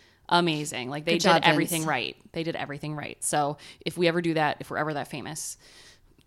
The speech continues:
Speaker 1: note to self.
Speaker 2: It'll be organized.
Speaker 1: Sure. Sure
Speaker 2: I'll,
Speaker 1: it will.
Speaker 2: I'll make a spreadsheet for sure.
Speaker 1: We are good at spreadsheets, me and you.
Speaker 2: Yeah.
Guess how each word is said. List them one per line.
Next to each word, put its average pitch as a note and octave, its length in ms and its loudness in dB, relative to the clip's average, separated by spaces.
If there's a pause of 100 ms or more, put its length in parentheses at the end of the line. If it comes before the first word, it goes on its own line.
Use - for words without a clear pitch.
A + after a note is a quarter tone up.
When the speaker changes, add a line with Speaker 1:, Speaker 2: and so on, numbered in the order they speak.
(300)
Speaker 1:
note E3+ 240 -4
to E3+ 80 -6
self. - 520 -6
Speaker 2:
It'll D3+ 260 -4
be C#3+ 300 -8 (180)
organized. C3+ 600 -8 (180)
Speaker 1:
Sure. F#3 460 -2 (180)
Sure - 180 -4
Speaker 2:
I'll, F#3+ 60 0
Speaker 1:
it - 60 -6
will. F3+ 80 -4
Speaker 2:
I'll F#3+ 80 -2
make F3+ 160 -2
a E3 40 -8
spreadsheet - 600 -10
for D3 100 -12
sure. - 440 -10 (420)
Speaker 1:
We A3 140 4
are A#3 100 6
good G3+ 160 2
at - 60 -6
spreadsheets, - 420 -8
me - 80 -12
and - 80 -12
you. E3+ 60 -6
Speaker 2:
Yeah. E3 80 -6